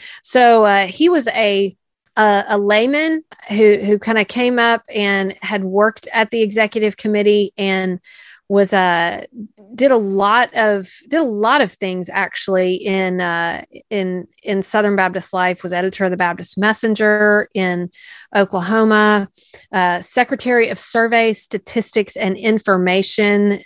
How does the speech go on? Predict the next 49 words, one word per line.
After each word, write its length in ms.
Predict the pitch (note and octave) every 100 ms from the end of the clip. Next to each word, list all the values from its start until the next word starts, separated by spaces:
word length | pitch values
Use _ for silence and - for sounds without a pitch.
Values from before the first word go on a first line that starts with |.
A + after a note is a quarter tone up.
| _
for 200 | - G#3+
the 140 | G3 F#3+
Sunday 320 | - G3+ G3+
school 240 | - G#3+
board, 540 | G3 G3+ G3+ G3+ G3+ G3
you 80 | G#3+
know, 80 |
just 300 | G#3 D#4 -
a, 480 | C5 - - A#3+ A3
a 40 | A#3
number 380 | A#3 B3 A#3 G#3
of 80 |
things. 340 | - F#3 F3 - - - - -
But 240 | C#4 C4+ - -
I 160 | C4 C4+
found 360 | - F#4 E4
that 160 | G#3+ A3
as 100 | A3
I 120 | G#3+
was 200 | G#3 F#3+
digging. 400 | B3+ C4 G#3+ F#3+
So 300 | - B3 A3+
what 160 | A#3 C4
I've 220 | B3+ -
got 380 | C4 C#4+ C#4 -
in 200 | A#3+ A#3
the 100 | G#3
show 260 | - B3 B3
notes 320 | A3 G3 -
that 160 | G3 A3
you 60 |
can 160 | G#3 G3+
look 220 | G3+ F#3+
at 240 | F#3+ F#3 -
is 200 | G#3 F#3+
the 100 | F#3+ -
press 260 | C4+ C#4 C#4+
release 400 | B3+ A3+ G#3 -
from 200 | A3 G3+
September 600 | - - - C4+ B3+ -
eleventh, 960 | G3+ G3+ G#3+ A#3 A3 F3 F#3+ A#3+ - _ - - - -
which 180 | G#3 -
is, 120 | G#3
I 140 | - G3+
believe, 460 | G#3 G#3+ C4+ C4
when 260 | A#3 A3+ A3
they 260 | G#3 G3+ -
elected 600 | F#3+ F#3 G3 G#3+ - F#3+
him. 480 | F3 E3+ D3 F#3